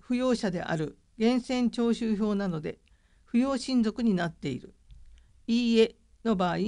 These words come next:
市民税、県民税の申告が必要です。はいの場合、次の質問。所得証明書が必要である。はいの場合、市民税、県民税の申告が必要です。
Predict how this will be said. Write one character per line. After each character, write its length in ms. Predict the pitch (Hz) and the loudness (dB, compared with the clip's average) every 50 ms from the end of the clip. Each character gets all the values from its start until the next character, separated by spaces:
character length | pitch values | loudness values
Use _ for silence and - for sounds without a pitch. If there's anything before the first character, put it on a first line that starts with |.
| - - _ _ _ _ _ | -4 -8 _ _ _ _ _
市 180 | _ - - 208 | _ -10 -4 0
民 240 | 220 226 220 208 185 | 2 2 4 2 2
税、 200 | 190 180 170 151 | 0 -2 -6 -6
県 240 | - - 190 196 202 | -4 -2 0 0 0
民 200 | 202 202 196 185 | 0 0 0 -2
税 160 | 185 180 180 | -2 -2 -2
の 100 | 180 175 | -4 -6
申 240 | 175 - 180 165 160 | -6 -6 -6 -6 -6
告 220 | 170 160 160 - | -8 -10 -6 -4
が 80 | 233 233 | -4 -4
必 260 | - - - - - | -4 -6 -12 -12 -10
要 140 | 147 131 127 | -8 -8 -10
で 120 | - - | -12 -18
す。 160 | - - _ _ - - _ _ _ _ _ _ _ _ | -20 -20 _ _ -20 -20 _ _ _ _ _ _ _ _
は 140 | _ 226 233 | _ 0 2
い 100 | 226 220 | 2 2
の 140 | 220 240 214 | 2 0 0
場 120 | 180 151 | -2 -4
合、 60 | - - - - _ _ | -6 -8 -10 -14 _ _
次 200 | _ - 196 180 | _ -4 -4 -2
の 120 | 170 160 156 | 0 -2 -4
質 200 | - - - 135 | -4 -10 -16 -16
問。 160 | 143 - - - - _ _ _ _ _ _ _ _ _ _ | -14 -14 -16 -20 -20 _ _ _ _ _ _ _ _ _ _
所 180 | - - 247 | -4 -4 -4
得 240 | 233 302 285 - 269 | -2 -4 -6 -6 -6
証 240 | 233 - 262 254 247 | -4 -2 -2 0 2
明 160 | 233 233 233 | 2 2 2
書 160 | 226 - 233 | 0 0 -4
が 100 | 220 240 | -4 -4
必 220 | 220 - - - 190 | -6 -6 -6 -4 -4
要 160 | 180 165 151 | -2 -2 -4
で 100 | 156 - | -6 -10
あ 60 | - | -12
る。 140 | - - - - _ _ _ _ _ _ _ _ _ _ | -12 -16 -20 -20 _ _ _ _ _ _ _ _ _ _
は 140 | - 202 | -4 -4
い 120 | 190 190 - - _ _ _ _ _ - - - - | -4 -4 -6 -14 _ _ _ _ _ -20 -20 -16 -2
の 120 | - 226 202 | 0 0 0
場 180 | 202 196 180 | 2 0 -2
合、 40 | 175 196 240 233 - | -2 -2 -4 -6 -8
市 180 | - - - 208 | -12 -6 -2 0
民 240 | 214 220 202 185 | 2 4 2 2
税、 240 | 185 - 156 - - - | 0 0 -6 -8 -8 -8
県 200 | - 208 196 202 | -6 -2 0 0
民 200 | 196 196 190 180 | 0 2 0 0
税 200 | 165 175 170 180 | -2 -4 -6 -6
の 160 | 196 247 262 | -6 -6 -6
申 260 | 233 - - 190 175 | -6 -6 -6 -4 -4
告 240 | 160 - 151 - - | -4 -6 -8 -6 -4
が 100 | 220 254 | -4 -4
必 240 | 233 - - - 160 | -4 -6 -10 -10 -8
要 120 | 147 131 | -8 -8
で 120 | - - 120 | -10 -12 -16
す。 80 | - | -18